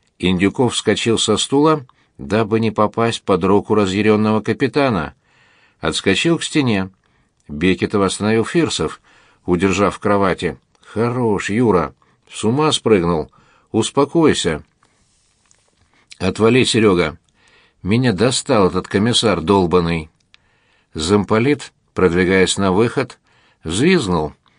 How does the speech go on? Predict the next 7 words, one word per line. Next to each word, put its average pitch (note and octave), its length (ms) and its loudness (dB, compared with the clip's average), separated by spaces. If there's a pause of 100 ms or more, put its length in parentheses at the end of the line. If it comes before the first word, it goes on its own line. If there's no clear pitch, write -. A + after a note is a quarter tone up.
(480)
«Ты B2 160 0
у D3+ 60 2
меня D#3 220 2
за D3+ 160 0
всё F3+ 240 0
ответишь, G2 480 0
Бекетов. F2 600 -2